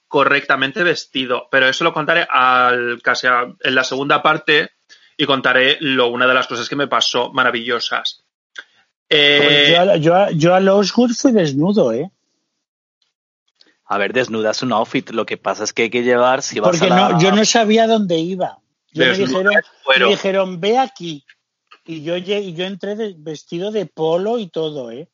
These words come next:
Speaker 2: Y me dijeron, "Así no". Y me desnudé en to-, el, entero y estuve tres días.
Speaker 1: Pues fuiste a, al, al, al cielo.
Speaker 3: Pero
Speaker 2: Fui al
Speaker 3: fuiste de
Speaker 2: cielo.
Speaker 3: Erasmus, porque fuiste de
Speaker 2: Sí.
Speaker 3: Erasmus.
Speaker 2: No, sí, sí.
Speaker 3: Yo lo
Speaker 2: Sí,
Speaker 3: llamo
Speaker 2: sí.
Speaker 3: hacerse un Erasmus, sí que sí.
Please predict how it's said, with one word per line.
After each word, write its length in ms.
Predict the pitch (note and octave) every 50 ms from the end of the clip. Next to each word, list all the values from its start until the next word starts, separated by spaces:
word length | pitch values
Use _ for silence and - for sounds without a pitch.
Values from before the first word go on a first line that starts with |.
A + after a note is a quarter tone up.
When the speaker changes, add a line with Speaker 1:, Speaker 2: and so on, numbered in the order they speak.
| _ _
Speaker 2:
Y 100 | - D#3+
me 100 | D#3 D#3
dijeron, 360 | D3+ D3+ - D#3+ D3+ D3 C#3+ C#3+
"Así 280 | C#3 - - - G#3+ G3
no". 260 | D#3+ C3 B2 - _ _ _ _ _ _ _ _ _
Y 100 | C3 B2+
me 140 | B2+ B2+ A#2+
desnudé 420 | B2 A#2+ A#2 A#2 A2+ A2+ A#2+ A#2+
en 140 | B2 B2 B2
to-, 240 | - C#3 C3+ D3+ D#3+
el, 360 | D3 C#3 C#3 C#3 C#3 D3 D#3
entero 560 | D3 C#3 C#3 C3+ - D3+ D3+ D#3+ F#3 G#3+ A3+
y 120 | G#3 F3
estuve 300 | C#3+ A#2+ - - C3 B2+
tres 260 | A#2+ - B2 A#2+ A2+ A2+
días. 460 | G#2+ G#2+ A#2+ D3 D#3+ - - - _ _ _ _ _ _ _ _ _ _ _ G#3+ - -
Speaker 1:
Pues 260 | C3 C3+ A#2+ B2 -
fuiste 320 | - C3+ C3+ - - D3
a, 180 | C#3+ C#3+ D3 - - - B2
al, 200 | B2 A#2+ A#2+ -
al, 480 | - A#2+ A#2 A2+ A2+ A2+ A2+ A2 A#2 -
al 420 | B2 A#2+ A#2 A#2 A#2 A2+ A2+ A2
cielo. 380 | - - - C3 B2+ A#2+ A#2+ A2+ A2 - _ _ _ _ _ _ _ _ _ _ _ -
Speaker 3:
Pero 140 | B2+ B2+
Speaker 2:
Fui 80 | C#3 D#3
al 40 | E3 E3
Speaker 3:
fuiste 180 | D#3+ D#3 E3+
de 60 | D#3+ D#3+
Speaker 2:
cielo. 140 | D#3+ - D#3
Speaker 3:
Erasmus, 500 | D#3 D#3 - A2 A2 - _ - - _ _ _ _
porque 180 | - A#2+ A#2+ A2+
fuiste 260 | - B2 A2 - C3
de 80 | B2+ C3+
Speaker 2:
Sí. 0 |
Speaker 3:
Erasmus. 500 | - A#2 A#2+ A#2 A#2 G#2+ G#2+ G2+ - - - - - D#4 C#4 A3+
Speaker 2:
No, 240 | F#3+ D3+ D#3 E3 E3+
sí, 260 | D#3 C#3 D3+ D3 C3
sí. 280 | B2 - - B2+ A#2+ B2 B2+ B2+ _ _ _ _ _ _ _ _
Speaker 3:
Yo 80 | - B2+
lo 80 | C3+ C3+
Speaker 2:
Sí, 60 | C3+
Speaker 3:
llamo 180 | B2+ C3 D3
Speaker 2:
sí. 60 | C#3 B2+
Speaker 3:
hacerse 180 | C3+ A#2+ - C3+
un 60 | C3+ C3
Erasmus, 400 | A#2 A2 A2+ - A2 G#2 G2+ -
sí 100 | - -
que 100 | - A2+
sí. 260 | - - G#2+ G2+